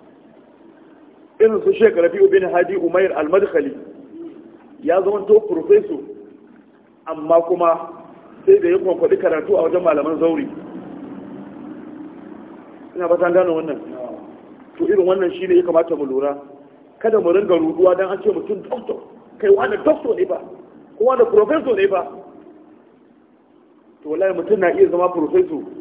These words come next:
ka zauna a gaban shi za ka yi karatu ya zama bandan-bandan. Ina ba ta gane wannan. Yauwa, wannan kalmar professor ya daina baka tsoro.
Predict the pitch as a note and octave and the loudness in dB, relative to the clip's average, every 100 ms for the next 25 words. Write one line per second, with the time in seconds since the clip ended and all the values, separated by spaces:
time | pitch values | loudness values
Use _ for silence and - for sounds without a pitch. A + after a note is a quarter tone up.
0 | - - - - D3 G#3 A#3+ A#3 F#3+ D#3+ | -20 -20 -12 -6 -2 2 2 2 -2 -2
1 | D#3 F3 F#3+ E3+ F3+ F3+ E3+ D#3 C#3+ F3 | -2 0 0 0 0 -2 -2 -2 -2 -4
2 | F3 D#3 F#3+ G3 D#3+ C#3+ C#3 D3+ D#3 D3+ | -4 0 2 2 0 -4 -6 -6 -4 -6
3 | - - - - - - - - _ _ | -8 -16 -20 -20 -20 -20 -20 -20 _ _
4 | - - _ - - - _ _ - F3 | -20 -20 _ -20 -20 -20 _ _ -8 -4
5 | F3 F#3 F#3+ F3+ E3 D#3 - - - - | -2 0 0 0 -4 -8 -12 -18 -20 -20
6 | - - _ _ _ _ F3 F3+ D#3 C#3+ | -20 -20 _ _ _ _ -2 0 0 -2
7 | - - F3 F3+ A#3 C4+ C4+ B3 - F3+ | -8 -4 0 0 0 2 2 2 -2 0
8 | G#3 G3 E3+ G#3 G#3 F#3+ F3 D3+ C#3+ | 2 2 0 0 0 -2 -4 -8 -8